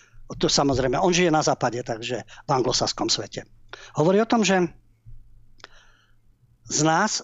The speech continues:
sa podľa jeho názoru, ako hovorí, stali z veľkej miery otroci systému. Vláda niečo povie a my bez odhovárania, odhovára-, teda odvrávania počúvame ako roboti. Mám pocit, že všetci sedíme doma na gauči,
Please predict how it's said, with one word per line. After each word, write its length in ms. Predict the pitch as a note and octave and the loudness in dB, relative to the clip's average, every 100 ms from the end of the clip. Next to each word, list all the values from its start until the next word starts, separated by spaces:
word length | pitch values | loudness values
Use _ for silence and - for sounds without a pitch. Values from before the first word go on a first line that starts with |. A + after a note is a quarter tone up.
| - | -4
sa 160 | D#3 | -4
podľa 320 | - D3+ D3 | -2 -2 0
jeho 320 | D3+ A3+ D#3 C3 | 2 2 0 0
názoru, 480 | A#2+ G#2+ B2 A#2 | -2 -4 -6 -6
ako 320 | A#2+ - B2+ A#2+ | -8 -4 -4 -2
hovorí, 320 | C3+ D3 D3 _ - - | -2 -4 -8 _ -18 -4
stali 320 | - - D#3+ | 0 2 2
z 160 | D3 B2+ | 2 0
veľkej 360 | E3 G#3 F#3+ C#3+ | 0 0 0 2
miery 320 | C3+ C#3 C#3+ - | 2 0 0 -2
otroci 480 | D3 - D3 - C#3+ | -2 0 0 2 0
systému. 560 | - - - A#2 G2+ - - - - | 2 0 0 -4 -6 -12 -16 -16 -2
Vláda 400 | E3+ G3 G#3 G#3 | 2 4 4 4
niečo 320 | F3+ E3 C#3+ - | 2 2 0 0
povie 320 | F#3+ A3 A3 A3+ _ _ _ - | 0 2 0 -2 _ _ _ 0
a 80 | |
my 160 | A#3+ C#4+ | 2 4
bez 240 | F#3+ D#3+ | 2 2
odhovárania, 880 | G3+ F3 F3 E3 D#3 D3 D3 C3+ C#3 | 2 2 2 2 2 2 0 0 -2
odhovára-, 720 | E3+ D3+ C#3 D#3+ D3 C3+ C3+ C#3 | -2 0 2 2 2 2 0 -4
teda 240 | - B2+ C3 | -4 -2 0
odvrávania 640 | D#3+ E3 D3 C#3+ C3+ C3 B2+ - - | 0 2 2 2 0 -2 -4 -8 -4
počúvame 480 | F#3 - D3+ A#2+ B2 | -2 0 0 0 -2
ako 400 | F3+ G3 F3+ D#3+ | -4 -2 0 0
roboti. 320 | A#2 G#2+ A2 - - - - _ - | -2 -8 -12 -14 -20 -20 -20 _ -2
Mám 260 | E3+ D3 | 0 0
pocit, 320 | - G#3+ - D3 | 0 0 0 -2
že 140 | C#3+ | 0
všetci 260 | - G#3+ E3+ | 0 0 0
sedíme 340 | - E3+ E3+ D3+ | 0 0 0 2
doma 160 | D#3+ C#3 | 2 2
na 160 | B2+ | 0
gauči, 500 | C3 C#3+ D3 - F3 | 0 0 0 0 0